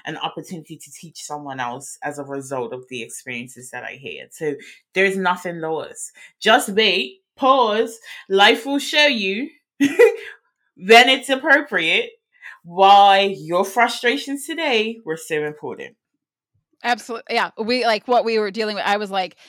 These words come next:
Speaker 2: "If you told me that it would bring me to this, I wouldn't have believed you either." You know what I mean? Like, if I'd been back there and, like, "Just wait,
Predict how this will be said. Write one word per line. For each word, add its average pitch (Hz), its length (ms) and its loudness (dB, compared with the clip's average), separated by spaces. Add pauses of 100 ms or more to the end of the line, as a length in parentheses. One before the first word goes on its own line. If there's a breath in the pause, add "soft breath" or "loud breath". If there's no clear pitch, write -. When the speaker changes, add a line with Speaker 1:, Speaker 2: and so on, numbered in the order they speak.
Speaker 2:
"If 247 140 -4
you 330 140 2
told 330 340 0
me 277 140 -2
that 208 180 0
it 180 80 -2
would 196 100 -6
bring 190 220 -4
me 185 100 -10
to 185 80 -6
this, 185 220 -4
I 202 80 0
wouldn't 202 220 -4
have 180 60 -12
believed 190 320 -8
you 180 80 -8
either." 175 340 -8 (180)
You 214 160 -6
know 240 80 2
what 247 80 4
I 240 60 -4
mean? 240 300 -6 (200 loud breath)
Like, 254 220 0
if 262 180 -2
I'd 254 260 0
been 254 160 -2
back 240 300 -2
there 226 220 -2
and, 214 140 -10
like, 196 260 -12
"Just 269 240 -8
wait, 214 260 -6